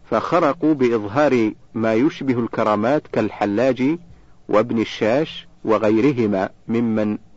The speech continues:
ذكرت حال تلبيسه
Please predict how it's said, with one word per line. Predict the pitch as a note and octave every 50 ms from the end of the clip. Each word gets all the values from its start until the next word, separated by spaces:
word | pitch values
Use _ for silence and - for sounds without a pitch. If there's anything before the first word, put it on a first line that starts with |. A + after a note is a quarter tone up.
| - - - - - - - - - -
ذكرت | A2+ C3 D3 - - C3 A#2+ A2+ A2 - - - - - - - - - - - - - - - - -
حال | - - - C#3 C#3 B2+ B2 A#2 -
تلبيسه | - B2 A2+ A2 G#2 D3 E3 D3 - B2+ A#2+ G#2 A#2+ D3 F3